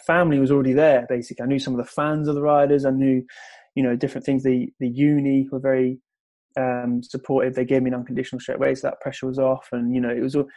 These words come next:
they were all very, like, almost prepared for me to come in a weird way. Um, so it was no, no question. I was ready to go there. I was thinking about going to Charnwood when I was sixteen. Um, so that was, that, you know, I was gonna join that pathway anyways. That was an option for me.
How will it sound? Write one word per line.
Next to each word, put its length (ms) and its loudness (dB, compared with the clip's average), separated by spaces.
they 100 4
were 60 2
all 160 6
very, 520 2
like, 260 -4
almost 320 -6
prepared 440 2
for 100 -10
me 100 -2
to 180 -8
come 180 -4
in 80 -4
a 60 -4
weird 220 -4
way. 180 -4
Um, 400 -2
so 300 0
it 100 4
was 160 0
no, 140 4
no 320 2
question. 340 -4
I 60 -2
was 160 -4
ready 140 2
to 100 -10
go 240 0
there. 280 0
I 60 0
was 140 -4
thinking 220 -6
about 180 -4
going 140 -6
to 100 -20
Charnwood 420 -4
when 120 -6
I 40 -6
was 140 -14
sixteen. 640 -6
Um, 360 -2
so 100 -8
that 180 0
was, 220 -6
that, 120 2
you 80 -2
know, 100 -2
I 100 0
was 220 -4
gonna 180 0
join 320 0
that 200 -6
pathway 420 -6
anyways. 460 -4
That 140 -6
was 100 -6
an 80 -2
option 380 -6
for 200 -4
me. 220 -12